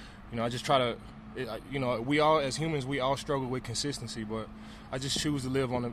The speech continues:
the positive side of things. Like, my, my life is good. I'm a Buffalo Bill. Um, I got great teammates, great coaches around me. The lunch ladies here and the, the lunch men here at the Buffalo Bills cafeteria love me to death, and they do anything for us to, like, have success. Like,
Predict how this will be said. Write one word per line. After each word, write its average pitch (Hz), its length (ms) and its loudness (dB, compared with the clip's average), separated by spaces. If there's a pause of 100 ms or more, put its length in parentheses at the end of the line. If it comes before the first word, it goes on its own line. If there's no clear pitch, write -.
the 110 80 -6
positive 117 420 0
side 113 280 0
of 107 100 -6
things. 110 340 -4
Like, 98 180 -6
my, 117 300 0 (140)
my 127 100 2
life 139 200 2
is 107 100 -6
good. 123 260 2
I'm 131 120 0
a 107 140 0 (220)
Buffalo 135 380 2
Bill. 139 420 2 (720)
Um, 104 480 -4
I 120 80 0
got 117 160 2
great 131 260 2
teammates, 135 460 2
great 131 240 2
coaches 127 300 2
around 131 280 2
me. 127 140 0 (140)
The 117 180 2
lunch 151 320 4
ladies 151 400 2
here 160 340 2
and 131 120 0
the, 113 140 -2 (160)
the 127 80 -4
lunch 147 340 2
men 156 240 4
here 151 240 2
at 117 160 -4
the 120 180 -4 (320)
Buffalo 156 320 2
Bills 147 240 0
cafeteria 147 600 -2
love 139 280 4
me 135 120 2
to 117 80 0
death, 139 320 2
and 117 80 -2
they 135 100 0
do 123 160 -2
anything 139 420 2
for 131 260 -2
us 117 120 -2
to, 113 140 -8
like, 107 340 -6 (460)
have 147 260 4
success. 143 560 0
Like, 123 220 -4